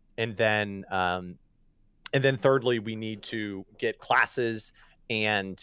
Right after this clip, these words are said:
uh, in, in the talent tree in place as well, because, you know, uh, you know, for example, if, if strength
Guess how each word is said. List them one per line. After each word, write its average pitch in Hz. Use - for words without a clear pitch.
uh, 92
in, 110
in 117
the 107
talent 117
tree 101
in 104
place 101
as 101
well, 139
because, 101
you 104
know, 98
uh, 101
you 117
know, 110
for 120
example, 107
if, 107
if 117
strength 135